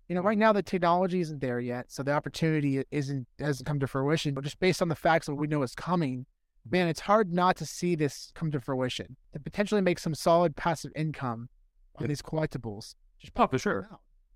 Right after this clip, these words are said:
Speaker 1: And that's
Speaker 2: For sure. I mean, I saw, like, like, like, uh, before, I, s-, I saw Johnny Dunn, and he buys a lot of cars on V V 'cause he thinks he could, you know, could rent it out in the future to people. I think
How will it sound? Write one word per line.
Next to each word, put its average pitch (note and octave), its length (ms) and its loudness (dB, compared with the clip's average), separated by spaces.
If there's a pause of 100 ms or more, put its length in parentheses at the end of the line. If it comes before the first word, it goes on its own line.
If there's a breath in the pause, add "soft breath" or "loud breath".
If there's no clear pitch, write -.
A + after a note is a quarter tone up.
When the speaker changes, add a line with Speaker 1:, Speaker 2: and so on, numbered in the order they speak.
Speaker 1:
And F#3 80 -4
that's B3 120 -4
Speaker 2:
For D#3 60 -2
sure. F#3 140 0
I D3 60 6
mean, D3+ 180 2
I D3 140 0
saw, E3 360 0 (280)
like, D#3 140 2 (260)
like, E3 140 4
like, E3+ 200 2
uh, C#3+ 220 4
before, C#3 420 2
I, A2+ 40 2
s-, A2+ 100 -4
I B2+ 120 0
saw C#3+ 220 2
Johnny C3 300 2
Dunn, A2+ 340 -2 (380)
and A#2 180 0
he D3 160 0
buys C3+ 300 2
a B2+ 60 -2
lot B2 120 2
of B2 60 0
cars G#2 560 -2
on A#2 120 0
V A2 120 2
V A2 100 2
'cause A#2+ 160 0
he C3+ 120 4
thinks C3+ 240 0
he A#2+ 80 2
could, A#2 180 -2
you C3+ 80 -2
know, G#2+ 160 2
could A#2+ 160 0
rent A#2 180 0
it B2 40 4
out B2 100 4
in B2+ 80 -6
the A2+ 60 -6
future A2+ 320 -4
to A#2 80 0
people. - 420 -2 (380 soft breath)
I C3+ 100 2
think D#3+ 220 0